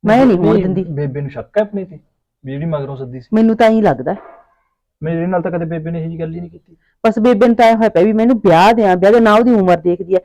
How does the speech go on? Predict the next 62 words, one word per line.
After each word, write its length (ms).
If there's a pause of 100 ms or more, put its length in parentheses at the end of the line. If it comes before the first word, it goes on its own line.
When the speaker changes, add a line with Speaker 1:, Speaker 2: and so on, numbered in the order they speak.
(200)
Speaker 1:
ਵੀ 100
ਅਸੀਂ 160
ਕੀ 240
ਘਾਟ 160
ਰੱਖਦੇ 280
ਹਾਂ 60
ਉਹਨੂੰ, 120 (200)
ਵਧੀਆ 260
ਮੈਂ 160
ਰੋਟੀ 240
ਪਾਣੀ 240
ਦਿੰਦੀ 240
ਹਾਂ, 60
ਵਧੀਆ 220
ਕੱਪੜਾ 300
ਲੀੜਾ 260
ਦਿੰਦੀ 220
ਹਾਂ, 60 (220)
ਕੀ 60
Speaker 2:
ਹਾਂ। 60
Speaker 1:
ਘਾਟ 300
ਹੈ 60
ਉਹਨੂੰ? 260 (400)
Speaker 2:
ਉਹ, 360 (240)
ਉਹਦੀ 200
ਇੰਨੀ 300
ਉਮਰ 200
ਹੋ 160
ਗਈ, 80
ਉਹਨੂੰ 160
ਰੋਟੀ 300
ਦੀ 100
ਲੋੜ 280
ਹੈ, 80
ਰੋਟੀ 280
ਆਪਾਂ 200
ਦੇਈ 220
ਜਾਵਾਂਗੇ। 360 (100)
Speaker 1:
ਹਾਂ, 300 (320)
ਪਰ 120
ਪਤਾ 220
ਨਹੀਂ 100
ਕੀ 100
ਹੋਇਆ 180
ਦਿਮਾਗ 320
ਨੂੰ, 100
ਉਹ 120
ਆਪ 260
ਨਹੀਂ 100
ਸੋਚਦਾ 340
ਮੇਰੀ 220
ਐਡੀ 180
ਉਮਰ 200
ਹੋ 120
ਗਈ 120
ਵੀ 120
ਮੈਂ 100
ਹੁਣ 140
ਵਿਆਹ 220
ਕਰਾਉਂਦਾ 260
ਚੰਗਾ 260
ਲੱਗੂਗਾ। 340